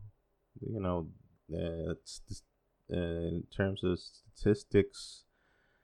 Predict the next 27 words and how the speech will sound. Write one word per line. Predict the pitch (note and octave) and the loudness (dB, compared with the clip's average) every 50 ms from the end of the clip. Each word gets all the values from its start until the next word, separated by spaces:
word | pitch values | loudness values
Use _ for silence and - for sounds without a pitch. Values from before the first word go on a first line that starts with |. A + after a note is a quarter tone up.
| _ _ _ _ _ _ | _ _ _ _ _ _
uh, | - F2 F2 E2+ | 2 4 4 4
D | D#2+ - F2+ F2 F2+ F#2 | 2 2 2 4 6 6
R | F#2 F#2 F#2 F#2 F#2 F2+ F2+ F2 - - | 6 8 8 8 8 8 6 6 4 4
is | F2 F2 E2+ E2+ E2 E2+ E2 E2+ E2+ - - - - - - E2+ | 2 4 4 4 4 4 4 2 2 -2 -4 -10 -12 -10 -8 -2
been | E2 E2+ F2+ E2+ E2+ E2 - - | 2 2 4 4 2 0 0 2
hit | F#2+ F#2+ D#2+ - - - - - | 2 4 4 2 0 -2 -4 -2
the | G2 F#2 | 0 2
hardest | E2 - G2 F#2+ F#2 F2+ G2 G#2 G2+ - - - | 6 8 10 10 10 10 8 6 6 2 0 0
in | G2 F2+ E2+ E2+ | 2 2 2 2
Latin | E2+ D#2 - E2+ | 0 0 0 0
America | E2+ E2+ E2+ F2 F2+ F#2+ - - - | 0 0 2 2 2 2 0 0 -2
in | B2+ B2+ A2+ F#2 F2 E2 | 0 0 0 0 0 -2
terms | - - - F2+ F2 - | -2 -2 -2 -2 0 0
of | - E2+ E2+ - _ | -2 -2 -4 -6 _
statistics | - - - - - F#2+ F#2 - - F#2+ G2 - - - G#2 G#2+ - - - - - - - - _ _ _ _ _ _ _ _ _ _ _ _ _ _ _ _ _ _ - | -18 -18 -18 -10 -8 -8 -6 -2 -2 -2 -2 -2 0 0 0 0 0 -4 -14 -20 -20 -20 -20 -20 _ _ _ _ _ _ _ _ _ _ _ _ _ _ _ _ _ _ -4
due | F2+ E2+ | -4 -4
to, | - - - F2+ E2+ E2 D#2+ D#2+ D#2+ F#2 G#2+ G2+ - _ _ | -2 0 0 2 2 2 2 0 -2 -2 -6 -10 -14 _ _
you | - - F2+ | -6 -4 -2
know, | E2+ E2+ E2 D#2+ E2 - | 0 0 0 -2 -2 -4
per | - - D#2+ | -4 -4 -2
capita | - - D#2+ E2 E2 - F2 E2 E2 E2 E2+ D#2+ - | -2 0 0 0 0 0 2 2 2 2 2 0 -2
people | - F#2 - - F2 E2+ D#2+ D#2+ - - _ _ _ _ _ _ _ _ _ _ _ _ _ _ _ _ - | -4 -4 -2 0 2 2 2 2 0 -4 _ _ _ _ _ _ _ _ _ _ _ _ _ _ _ _ 0
and | F2+ F2 E2+ | 2 2 4
whatnot. | E2 E2+ E2+ - - E2+ F2 F2 E2 - _ _ - F#2+ - _ _ _ _ | 4 2 2 2 4 4 4 2 2 0 _ _ -16 -16 -16 _ _ _ _
So | - F2+ F2 E2+ E2 | 2 4 4 6 6
we've | E2 E2+ E2+ E2 E2 | 4 4 2 2 2
been | F2 F2 E2 D#2+ | 2 2 0 -2